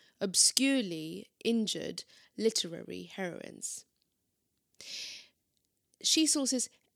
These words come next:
Ellie Weisel, who wrote, "If Greeks invented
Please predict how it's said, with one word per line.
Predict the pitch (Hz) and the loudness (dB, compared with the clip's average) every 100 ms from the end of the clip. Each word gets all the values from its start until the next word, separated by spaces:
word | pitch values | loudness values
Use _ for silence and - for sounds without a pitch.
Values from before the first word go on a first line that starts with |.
| _ - | _ 4
Ellie | 277 285 302 285 - - | 6 6 6 4 -4 -8
Weisel, | 180 190 208 214 208 - - 69 - - _ - | -6 2 4 6 4 2 -2 -8 -10 -18 _ -8
who | 226 226 | 0 2
wrote, | 214 214 - - _ - - | 4 2 0 -6 _ -20 -6
"If | - 240 - | -2 -2 -2
Greeks | 247 302 359 - - - | 0 4 4 2 0 0
invented | - 240 214 214 208 202 226 180 180 | -2 -4 0 0 0 -2 -2 -2 -4